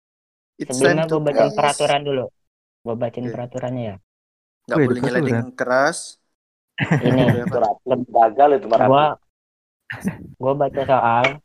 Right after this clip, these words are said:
Speaker 2: baca soal dulu
Speaker 1: Hah?
Speaker 2: gua sampai selesai. Di
Speaker 1: Oke.
Speaker 2: situ kan. Nah, lo orang jawabnya tuh harus ini. Dan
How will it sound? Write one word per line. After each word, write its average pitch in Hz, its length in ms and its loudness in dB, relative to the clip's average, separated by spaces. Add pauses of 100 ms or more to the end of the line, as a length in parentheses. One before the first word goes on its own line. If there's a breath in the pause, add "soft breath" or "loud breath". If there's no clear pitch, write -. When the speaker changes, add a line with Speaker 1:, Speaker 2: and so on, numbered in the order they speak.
(140)
Speaker 2:
baca 127 260 -2
soal 131 200 4
dulu 135 120 4
Speaker 1:
Hah? 135 80 6
Speaker 2:
gua 131 140 6
sampai 120 180 -4
selesai. 113 560 0
Di - 560 -12
Speaker 1:
Oke. 127 140 -8
Speaker 2:
situ 123 320 0
kan. 101 240 -8 (1040)
Nah, 110 260 -4 (140)
lo 123 140 0
orang 135 260 4
jawabnya 123 440 -2
tuh 156 220 2 (300)
harus 127 360 -6
ini. 120 340 -4 (120)
Dan 117 360 -4